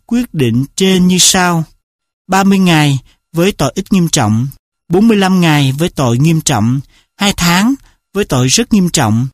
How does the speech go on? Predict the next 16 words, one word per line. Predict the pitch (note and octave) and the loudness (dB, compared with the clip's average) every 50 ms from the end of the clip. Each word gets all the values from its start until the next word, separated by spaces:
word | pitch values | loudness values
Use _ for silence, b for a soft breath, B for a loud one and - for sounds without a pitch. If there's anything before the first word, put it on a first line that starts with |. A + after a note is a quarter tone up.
| _ _ _ _ _ _ | _ _ _ _ _ _
ba | - F3+ F3+ F3+ | -4 -2 -2 -2
tháng | - - E3+ E3 E3 F#3 A3+ C4 | -2 -2 -2 0 0 2 0 0
với | B3 A#3+ G#3 | 0 -2 -2
tội | - D3 C3 | -2 -2 -2
đặc | C#3 C3+ B2+ - - | -2 -2 -4 -4 -4
biệt | C#3+ C3+ A#2 - | -4 -4 -2 -2
nghiêm | E3+ E3+ E3+ | -2 -2 -2
trọng. | D#3+ - D3+ A#2+ A2 A2+ A#2+ C3+ C3 _ _ _ _ _ _ _ _ _ - | 0 -2 0 0 0 -2 -2 -4 -8 _ _ _ _ _ _ _ _ _ -6
Vụ | C#3 D3+ | -2 0
án | E3+ E3+ F#3 A3 | 0 0 0 -2
phức | - - C4+ - - | -2 -4 -6 -6 -6
tạp | - E3 B2 A#2+ B2 - | -4 -4 -2 -2 -4 -6
có | - F#3 | -8 -6
thể | - - C3+ B2+ C3+ D3 | -2 0 0 0 0 0
gia | - F#3 F3 D#3+ | 0 0 0 2
hạn | D3 C3+ A#2+ A2+ A#2 | 0 0 0 -2 -4